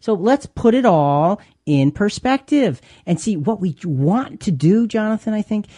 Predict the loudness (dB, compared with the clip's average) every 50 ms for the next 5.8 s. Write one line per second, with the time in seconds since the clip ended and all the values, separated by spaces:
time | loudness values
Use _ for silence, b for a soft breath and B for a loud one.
0 | b b b b b 0 0 0 0 0 0 -2 -2 -4 -6 -4 0 0 2 0
1 | 0 -4 -4 -2 0 2 2 2 2 0 -2 -2 -2 -2 -2 -2 -4 -4 -2 -2
2 | -2 -2 -4 -6 -8 -16 -16 -18 -20 -20 _ _ _ _ _ _ _ _ _ _
3 | _ _ _ _ -4 -2 0 2 2 2 2 0 0 -2 -2 -2 -2 -2 -4 -6
4 | -10 -10 -12 -14 -16 _ _ -20 _ _ _ -12 -12 -12 -12 -14 -10 -6 -6 -4
5 | -4 -6 -8 -6 -4 -4 -2 0 0 0 0 -2 -4 -6 -10 -16